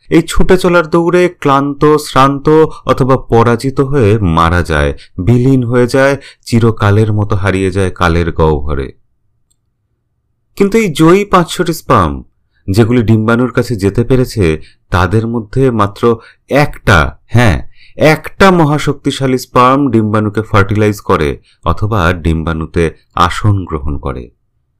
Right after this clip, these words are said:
সেই ভাগ্যবান স্পার্মটি হচ্ছেন আপনি। ঠিক বলছি, আপনি, আমি অথবা আমাদের মতো সবাই। আজ আপনি পিছন ঘুরে একবারও কি মনে করেন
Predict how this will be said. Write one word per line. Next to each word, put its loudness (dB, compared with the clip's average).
সেই 2
ভাগ্যবান 4
স্পার্মটি 0
হচ্ছেন -2
আপনি। 2
ঠিক 2
বলছি, 2
আপনি, 2
আমি 2
অথবা 0
আমাদের 0
মতো 0
সবাই। -2
আজ -2
আপনি -4
পিছন 0
ঘুরে 2
একবারও 0
কি -2
মনে 0
করেন 0